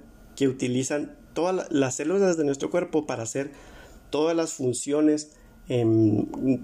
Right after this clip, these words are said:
que, que hacemos desde pensar, desde, eh, utilizar nues-, todos nuestros sistemas, el, el respiratorio, el cardíaco, etcétera, etcétera. Em,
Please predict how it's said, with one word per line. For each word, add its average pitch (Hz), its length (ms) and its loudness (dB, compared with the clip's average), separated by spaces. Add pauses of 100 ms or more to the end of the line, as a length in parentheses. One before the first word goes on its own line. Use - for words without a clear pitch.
que, 117 500 0
que 120 100 -2
hacemos 147 600 -2
desde 117 340 -2
pensar, 143 800 -4 (400)
desde, 117 880 0
eh, 113 100 0
utilizar 123 880 -2
nues-, 120 280 0 (260)
todos 127 260 0
nuestros 135 320 0
sistemas, 117 640 -4
el, 113 280 -4
el 117 120 -4
respiratorio, 123 920 0
el 113 100 -4
cardíaco, 113 840 -4 (380)
etcétera, 175 460 -4
etcétera. - 460 -8 (580)
Em, 131 320 0